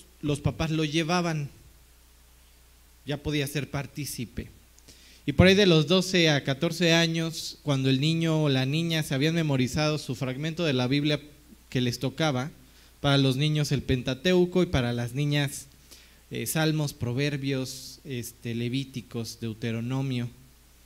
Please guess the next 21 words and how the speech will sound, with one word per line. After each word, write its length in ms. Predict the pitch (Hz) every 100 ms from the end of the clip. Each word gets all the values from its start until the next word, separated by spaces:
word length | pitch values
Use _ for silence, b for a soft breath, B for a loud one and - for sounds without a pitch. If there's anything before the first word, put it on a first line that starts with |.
| - - -
este, 840 | 123 117 - 131 123 117 113 113 113 - - - - - - - _ - -
entonces 600 | 139 127 165 160 170 -
ya 100 | 160
eran 220 | 165 160
capaces 580 | 147 - 160 151 165 135
de 80 |
hacer 220 | 127 - 156
el 100 | 151
sacrificio 720 | 160 - 127 - 131 143 131
por 140 | 120
la 120 | 117
familia, 600 | 110 120 123 135 123 113 -
porque 240 | 110 135
ya 140 | 139
era 160 | 156 160
su 200 | - 147
Dios, 340 | 156 151 131
ya 80 | 147
entendían 640 | 139 139 147 139 147 143 139
al 200 | 117 117
Dios, 520 | 127 127 123 -